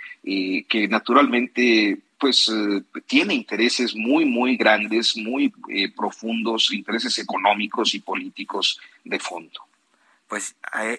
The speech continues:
Speaker 2: ahí, ahí está el tema, eh, seguiremos abordándolo. Ayer pues ya les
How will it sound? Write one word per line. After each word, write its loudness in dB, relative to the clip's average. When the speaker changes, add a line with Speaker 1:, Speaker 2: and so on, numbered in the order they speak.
Speaker 2:
ahí, -2
ahí 0
está -2
el -4
tema, 2
eh, -8
seguiremos -6
abordándolo. -4
Ayer -6
pues -8
ya -2
les -6